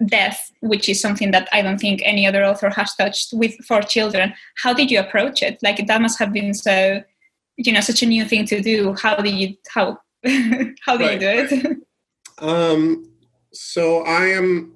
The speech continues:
Speaker 2: even though I'm not the illustrator, I hired an illustrator named Max Rambaldi, who I'm extremely grateful to and who really turned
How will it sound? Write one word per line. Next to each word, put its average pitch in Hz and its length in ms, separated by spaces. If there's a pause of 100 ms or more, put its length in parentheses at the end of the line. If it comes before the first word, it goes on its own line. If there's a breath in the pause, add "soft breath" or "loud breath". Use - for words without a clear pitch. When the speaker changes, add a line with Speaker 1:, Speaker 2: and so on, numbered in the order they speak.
(140)
Speaker 2:
even 220 260
though 180 160
I'm 170 160
not 160 380
the 151 240
illustrator, 160 680
I 139 80
hired 135 520
an 147 160
illustrator 151 520
named 135 180
Max 131 300
Rambaldi, 127 680
who 139 180
I'm 123 320
extremely 151 640
grateful 135 440
to 160 300
and 127 80
who 135 140
really 131 320
turned 139 560